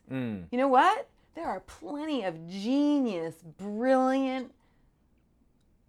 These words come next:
Speaker 2: locals and or Hawaiians that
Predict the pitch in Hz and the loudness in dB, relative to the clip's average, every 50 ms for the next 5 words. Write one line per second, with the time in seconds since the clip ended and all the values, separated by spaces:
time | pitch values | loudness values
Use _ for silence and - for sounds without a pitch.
0 | _ _ _ _ _ _ - 151 185 190 208 214 214 214 220 202 190 190 190 202 | _ _ _ _ _ _ -12 -10 -2 2 4 4 4 4 0 -2 -2 -2 -2 -2
1 | 208 226 240 233 - - - - _ _ _ _ _ _ _ _ _ _ _ _ | -2 -4 -4 -6 -12 -18 -20 -20 _ _ _ _ _ _ _ _ _ _ _ _
2 | _ _ _ _ _ - 180 180 196 226 233 208 - 190 196 202 214 254 240 208 | _ _ _ _ _ -6 -2 0 0 0 0 -2 2 4 6 6 6 6 6 4
3 | 190 185 185 185 180 196 220 254 302 349 - - - - - - _ - 170 202 | 4 4 4 2 0 0 -2 -2 -4 -6 -10 -16 -20 -20 -20 -20 _ -4 0 0
4 | 196 180 170 - - | 0 0 0 -6 -12